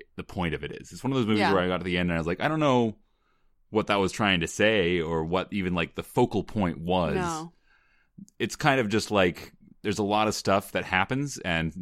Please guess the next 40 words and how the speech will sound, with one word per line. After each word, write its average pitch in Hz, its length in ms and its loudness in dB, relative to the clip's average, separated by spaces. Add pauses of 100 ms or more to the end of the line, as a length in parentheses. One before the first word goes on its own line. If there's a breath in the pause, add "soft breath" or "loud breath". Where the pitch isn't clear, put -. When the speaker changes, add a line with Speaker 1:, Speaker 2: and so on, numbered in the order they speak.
(160)
Speaker 1:
you 90 100 -2
know, - 60 0
they 87 60 0
talk 98 280 0
about 95 280 0
some 98 100 -4
stuff 131 400 -4
and 87 160 -4
some 104 140 -4
other 139 160 0
things 87 240 -4
happen 85 340 -2
and 85 120 -2
then 82 100 -2
it's 76 120 -8
over. 73 340 -8 (560)
Speaker 2:
Yeah. 196 280 -4 (720)
Speaker 1:
And 107 380 2 (380)
th-, 104 160 -6
that 151 200 0
kind 143 160 2
of 113 60 2
works 120 260 2
when 113 120 2
it's, 98 100 -2
like, 92 100 0
a 87 60 -2
slice 104 320 -2
of 85 140 -4
life 92 400 0
type 110 220 0
of 110 60 2
movie 107 240 2
where 92 140 2
it's 82 100 -4
like, 85 120 -4
"Oh, 139 120 4
this 95 160 -4
is, 87 100 -6
like, 82 140 0